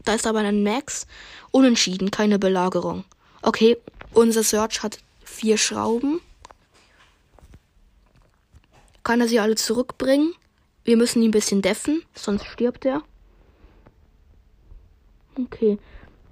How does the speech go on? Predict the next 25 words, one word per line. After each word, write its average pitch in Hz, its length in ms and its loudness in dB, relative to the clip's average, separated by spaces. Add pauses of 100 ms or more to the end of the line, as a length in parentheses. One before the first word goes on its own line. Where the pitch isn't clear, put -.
(420)
Ich - 160 -8
konnte 269 300 -4
ein 240 40 -6
bisschen 233 300 -6
Damage 226 340 -6
machen. 254 300 -6
Wir 233 100 -6
haben 214 240 -8
acht - 260 -6
Schrauben, 254 360 0
sie 220 200 -2
haben 190 220 -4
fünf. 233 540 -4 (400)
Neun 220 500 -2
zu - 180 -6
fünf 311 380 -2
für - 220 -4
uns. 302 400 -4 (280)
Zehn 254 300 2
zu 247 180 -2
sieben. 254 480 2 (960)
Es 240 200 -2
bleibt 226 680 0 (100)
sehr 226 360 -2
spannend. 240 600 -2